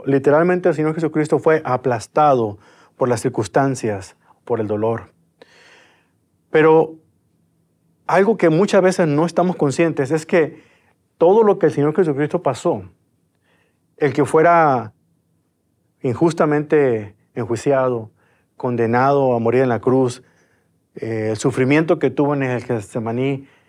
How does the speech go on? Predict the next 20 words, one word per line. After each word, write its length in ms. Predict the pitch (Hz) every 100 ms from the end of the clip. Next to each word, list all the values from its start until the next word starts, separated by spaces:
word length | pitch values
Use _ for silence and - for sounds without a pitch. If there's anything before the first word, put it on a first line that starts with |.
| _ _ _ _
el 280 | - 123 117
que 560 | - 123 117 113 113 113
la 160 | 120
gente 320 | 107 147 156
lo 380 | 151 131 113 107 -
considerara 640 | - 120 123 120 131 135
un 220 | 127 123 127
loco, 500 | 143 139 120 110 104 _ _
un 200 | 127 127
demente, 580 | 123 123 127 123 123 107 - - -
que 60 | 139
lo 60 |
considerara 720 | 123 120 123 120 127 139 135
alguien 640 | 117 127 139 135 131 117 - _ _ _ _ _ _
que 140 | - 120
no 200 | 127 143
era 120 | 143
una 120 | 143
persona 320 | 135 120 131
grata, 500 | 120 123 123 123 104